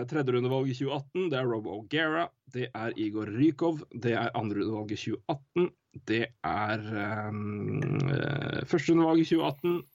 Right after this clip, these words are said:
fra Boston, det er Ryan Spooner, Matt Beletsky, Ryan Lindgren, sjuende rundevalg i tjuenitten,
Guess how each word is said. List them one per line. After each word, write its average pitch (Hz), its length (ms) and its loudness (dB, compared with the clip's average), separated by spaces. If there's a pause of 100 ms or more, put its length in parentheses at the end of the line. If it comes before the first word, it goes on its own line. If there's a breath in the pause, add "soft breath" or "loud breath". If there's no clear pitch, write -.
fra 135 160 0
Boston, 143 380 0 (840 loud breath)
det 131 100 2
er 127 60 4
Ryan 127 160 4
Spooner, 123 380 0
Matt 117 240 0
Beletsky, 113 340 -4
Ryan 107 240 0
Lindgren, 104 460 -4
sjuende 104 320 -6
rundevalg 101 320 -4
i - 20 -12
tjuenitten, 131 540 0